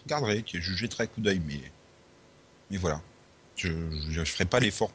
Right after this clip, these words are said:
conscient actuellement d'aller chercher ça. Faut déjà que j'arrive à voir toutes les séries du dimanche soir, c'est pas évident, il y en a trop.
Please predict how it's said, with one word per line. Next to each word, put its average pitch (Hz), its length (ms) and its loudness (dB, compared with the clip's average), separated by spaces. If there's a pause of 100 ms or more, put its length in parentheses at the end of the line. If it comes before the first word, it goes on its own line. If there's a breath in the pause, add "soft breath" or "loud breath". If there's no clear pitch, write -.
(840)
conscient 135 520 0
actuellement 101 560 0
d'aller 87 280 -2
chercher - 360 -2
ça. - 220 -8 (1000 loud breath)
Faut - 120 -6
déjà 80 180 2
que 90 80 -6
j'arrive 87 260 2
à 78 40 0
voir 82 220 0
toutes - 180 -6
les 98 60 6
séries 87 240 2
du 78 120 2
dimanche 80 320 0
soir, - 160 -2
c'est - 160 -10
pas 80 80 -4
évident, 85 320 0
il 110 60 -2
y - 20 -2
en 82 40 -4
a 78 60 -4
trop. - 200 -10